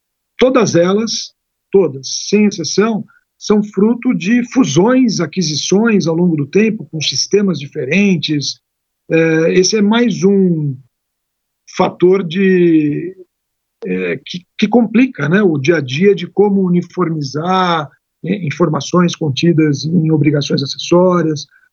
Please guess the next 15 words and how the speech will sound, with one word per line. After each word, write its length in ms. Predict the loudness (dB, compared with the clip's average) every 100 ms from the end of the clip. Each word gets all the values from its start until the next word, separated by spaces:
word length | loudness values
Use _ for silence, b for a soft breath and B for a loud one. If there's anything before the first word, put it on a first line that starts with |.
| _ 0
mas 240 | 2 4
eu, 540 | 4 4 4 4 4 2
eu 80 |
tenho 200 | 0 0
certeza 420 | 2 0 2 0 0
que 120 | -8 -8 -2
tá 120 | 0
evoluindo, 440 | 0 0 0 0
no 80 | 0
nosso 220 | 0 0 -2
caso, 160 | -2
tá 60 | 0
evoluindo 280 | 0 2 4
muito 300 | 2 2 -2
bem, 420 | 0 0 0